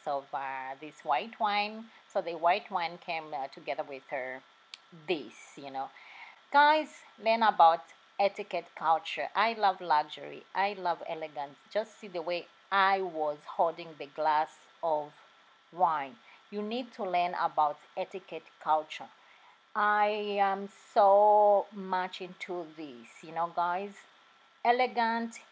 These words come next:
etiquette culture is important to me. I might be annoying to you because I am so serious when it comes to this, guys.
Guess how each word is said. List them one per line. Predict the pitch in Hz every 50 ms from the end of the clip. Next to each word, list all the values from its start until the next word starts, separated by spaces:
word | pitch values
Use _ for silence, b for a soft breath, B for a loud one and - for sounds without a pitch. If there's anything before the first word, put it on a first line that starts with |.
| _
etiquette | - 226 226 226 240 233 - 226 220 - -
culture | - - 220 214 185 - - - -
is | 214 190 -
important | 208 190 202 - - 196 190 - - 208 196 202 202
to | - 202 190
me. | 180 170 160 143 135 - _ -
I | 180 190 190
might | 190 185 180 180 175 170
be | 180 - -
annoying | 180 180 180 185 180 190 220 254 269 285 285 269 -
to | - 277
you | 240 226 247 240 233 233 226 226 233 233 233 B B B B B B B B B B B _ 180
because | 208 208 - - 214 190 185 185 196 196 190 - - - - _ _ _ _ _ _ _ _ _ _ _ _ - - -
I | 190
am | 190 190 202 202
so | - - - 240 220 220 220
serious | 214 - - 214 196 190 185 185 180 185 185 180 - 180
when | 180 175 175 170
it | 170 - -
comes | - 196 175 170 180 175 -
to | - 180
this, | 160 156 151 156 143 139 - -
guys. | - 117 95 - 90 107 120 - - - -